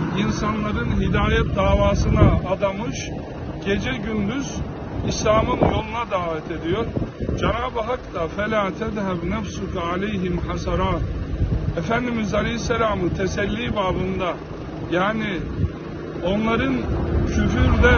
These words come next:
kalmalarından dolayı kendini helak etme diye Resulullah Aleyhisselam'ı teselli ediyor.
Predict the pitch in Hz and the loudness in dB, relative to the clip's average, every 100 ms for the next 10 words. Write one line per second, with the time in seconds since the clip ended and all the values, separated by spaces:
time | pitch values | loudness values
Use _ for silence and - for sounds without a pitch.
0 | 220 - 202 214 214 214 220 226 226 233 | 4 2 2 4 2 4 4 2 2 0
1 | 254 233 214 190 175 180 202 214 247 233 | 0 0 0 0 -2 -2 -2 -2 -2 -2
2 | 208 190 220 220 240 240 220 196 156 165 | 0 0 2 0 0 0 0 -2 -2 0
3 | 208 233 - - - - 175 196 226 226 | 0 -2 -6 -8 -8 -6 -4 -4 -4 0
4 | 247 233 196 180 202 190 190 233 - 196 | 0 2 2 0 0 0 0 -2 -2 -2
5 | 208 196 - - - - | 0 2 4 4 4 0